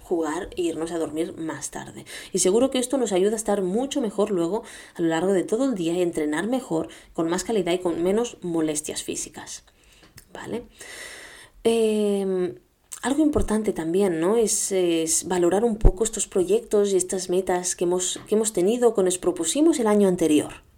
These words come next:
¿no? Y saber si las hemos logrado. Y si no los hemos logrado, ¿cómo conseguir lograrlo? ¿No? ¿O qué fue lo que nos entor-, nos ha entorpecido a conseguirlo? Creo que buscar esto que nos ha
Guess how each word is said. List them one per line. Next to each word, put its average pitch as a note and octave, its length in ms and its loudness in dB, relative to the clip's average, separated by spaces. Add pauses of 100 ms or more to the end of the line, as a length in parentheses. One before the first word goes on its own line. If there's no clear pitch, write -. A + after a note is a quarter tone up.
¿no? G3 160 2
Y C4 60 -2
saber G3 240 2
si A3 140 -2
las A#3 200 2
hemos A#3+ 240 0
logrado. D#3+ 640 0 (560)
Y F#3 80 -4
si - 140 2
no A#3 100 4
los F#4 220 2
hemos F#3+ 220 2
logrado, E3+ 540 -2 (280)
¿cómo C#4+ 380 -2
conseguir G#3+ 540 2
lograrlo? F3+ 720 2 (140)
¿No? B3 360 -6
¿O F3 240 2
qué B3 100 -2
fue C4+ 300 0
lo A3 100 4
que F3 180 0
nos F#3 280 0
entor-, - 720 -2 (200)
nos F#3+ 460 0
ha A3+ 80 -4
entorpecido G#3+ 840 0
a D#3+ 80 -6
conseguirlo? D#3+ 720 -2 (300)
Creo A3 160 2
que C4 100 0
buscar A3+ 500 0
esto A#3+ 320 -2
que G3+ 100 2
nos F#3 200 2
ha G#3 160 0